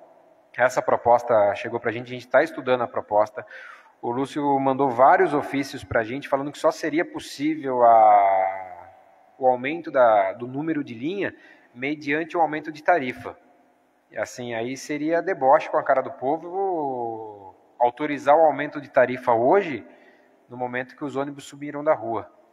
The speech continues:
Então, não foi autorizado o aumento de tarifa no transporte, justamente por esse motivo, pela precariedade que tá sendo feito hoje. Então, tem uma tabela de horários comigo, gostaria de tá convidando os vereadores que puderem amanhã,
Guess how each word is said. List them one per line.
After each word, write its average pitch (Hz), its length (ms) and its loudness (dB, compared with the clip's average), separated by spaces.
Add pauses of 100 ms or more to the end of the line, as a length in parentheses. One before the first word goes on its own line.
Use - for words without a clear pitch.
(260)
Então, 123 200 -6
não 147 280 -2
foi 170 200 -2
autorizado 131 540 2
o - 20 4
aumento 117 320 -2
de 110 100 -16
tarifa 107 560 -2
no 101 320 -6
transporte, 113 720 -2 (640)
justamente 147 520 -8
por 151 120 -10
esse 151 160 -10
motivo, 139 360 -8
pela 107 220 -4
precariedade 139 760 2
que - 120 -10
tá 135 80 -4
sendo 139 180 -10
feito 135 300 -8
hoje. 95 320 -8 (460)
Então, 135 240 -2
tem 165 160 0
uma 208 160 2
tabela 139 440 6
de 127 120 -2
horários 120 360 6
comigo, 139 380 -6
gostaria 135 300 -6
de 135 80 -16
tá 139 100 0
convidando 131 400 -2
os 120 80 -8
vereadores 123 500 -4
que 117 200 -10
puderem 131 580 2
amanhã, 123 480 -2